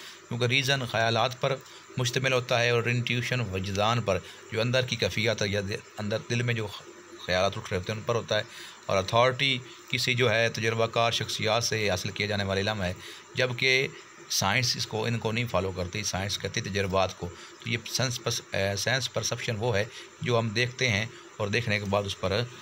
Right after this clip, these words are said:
फिर यकीन रखते हैं। तो राइट आंसर ए। नंबर ट्वेंटी थ्री है, knowledge acquired through reasoning is called। राइट आंसर है रेशनल, रेशनलिज्म।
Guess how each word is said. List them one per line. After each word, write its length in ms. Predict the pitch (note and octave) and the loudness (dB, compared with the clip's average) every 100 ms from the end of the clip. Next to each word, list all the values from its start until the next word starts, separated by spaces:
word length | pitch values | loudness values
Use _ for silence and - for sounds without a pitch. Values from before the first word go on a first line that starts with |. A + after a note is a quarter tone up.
| - - | -18 -4
फिर 360 | A#2 A2+ G#2 G#2+ - - - - - | 0 2 2 0 -4 -18 -18 -18 -6
यकीन 300 | F#2 E2 F#2+ | -4 0 0
रखते 240 | E2 - E2 | -2 -2 -2
हैं। 240 | D#2+ D#2+ - | -2 -4 -10
तो 80 | F#2 | -4
राइट 300 | F#2 F#2+ G2+ | 0 2 2
आंसर 300 | F#2+ F#2+ F#2+ - | 0 0 -4 -2
ए। 180 | F2 D2+ - - - - - G#2 | -2 -2 -4 -14 -16 -16 -8 -2
नंबर 400 | A2+ C#3+ C#3+ C#3+ | 2 4 4 4
ट्वेंटी 460 | B2 C3 B2+ C3 | 2 0 2 0
थ्री 300 | B2+ B2+ C#3+ | 0 2 2
है, 260 | C3+ A#2 A#2+ - - - | 4 4 2 -4 -12 -2
knowledge 520 | A#2+ A#2+ C3+ D#3 D#3+ | 4 6 6 6 4
acquired 640 | C#3+ B2 C#3 C#3 D3 C#3+ C#3+ - - | 2 2 4 6 6 6 4 0 -6
through 320 | - A#2 G#2 G#2+ - - - | -2 0 0 -4 -10 -10 0
reasoning 480 | A#2+ D3 D3 C3 A2+ | 2 4 2 2 0
is 80 | G2 | 0
called। 360 | - D#2 D2+ - - - - - - - - - - | 2 4 2 -2 -14 -20 -20 -20 -20 -20 -20 -20 -2
राइट 240 | G2 G#2+ A2+ | 0 2 2
आंसर 280 | A2 G#2+ F#2+ | 0 2 4
है 220 | G2 F2+ | 4 2
रेशनल, 500 | F#2+ F#2+ F2 F2 - - - F2 | 0 0 0 -2 -4 -12 -10 0
रेशनलिज्म। 800 | G2 - F2 E2 D#2+ D#2 D#2 | 0 2 0 0 0 0 -2